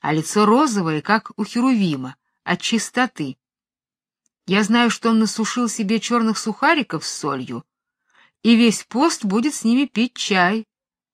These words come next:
за сахар. А почему папаша сердитый?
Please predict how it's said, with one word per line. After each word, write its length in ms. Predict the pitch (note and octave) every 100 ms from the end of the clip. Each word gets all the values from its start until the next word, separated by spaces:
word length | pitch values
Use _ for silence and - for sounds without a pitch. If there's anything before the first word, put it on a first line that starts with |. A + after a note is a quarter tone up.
| _
за 240 | D#3+ E3+ G3+
сахар. 640 | - C3 B2+ - B2 - _ _ _ _ _ _ _ _ _ _ _ _ _ _ _ _
А 100 | E3+
почему 640 | E3+ - A3 A3 A3+ G#3+ - _ -
папаша 540 | - A2+ D#3 D#3+ F3
сердитый? 720 | - G#3+ G3+ F3+ G#3+ G#3+ G#3